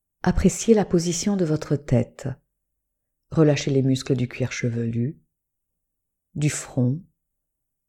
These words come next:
des yeux, des joues, des maxillaires. Vous pouvez desserrer les dents. Votre nuque et votre cou se relâchent.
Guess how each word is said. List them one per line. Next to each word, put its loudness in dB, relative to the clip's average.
des 2
yeux, 6
des 2
joues, -2
des 0
maxillaires. -2
Vous -4
pouvez 2
desserrer -2
les 0
dents. -4
Votre 2
nuque 0
et 0
votre -2
cou -8
se -6
relâchent. -4